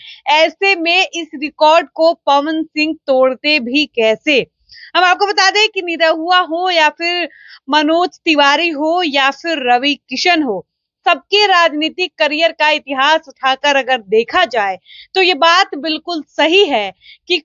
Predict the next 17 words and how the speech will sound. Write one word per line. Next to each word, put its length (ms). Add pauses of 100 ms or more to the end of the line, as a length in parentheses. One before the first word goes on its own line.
(100)
कोई 340
भी 200
भोजपुरी 640
कलाकार 640
जब 200
पहली 480
बार 360 (480)
किसी 300
भी 220
पार्टी, 500
किसी 340
भी 140
क्षेत्र 440
से 240
चुनाव 460
लड़ा 340
है 260